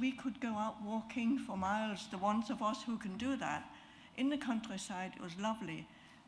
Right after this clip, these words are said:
But disabled people who may have a very good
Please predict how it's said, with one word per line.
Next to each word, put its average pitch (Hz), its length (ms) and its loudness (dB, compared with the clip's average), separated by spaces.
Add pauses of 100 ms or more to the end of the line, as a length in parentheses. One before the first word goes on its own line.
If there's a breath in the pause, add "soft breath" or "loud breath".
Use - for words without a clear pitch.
But 233 200 -2 (420)
disabled 262 580 -4
people - 440 -4 (720)
who 233 100 0
may 233 220 2
have 233 240 -4
a 180 180 -6
very 240 400 2
good 190 220 -2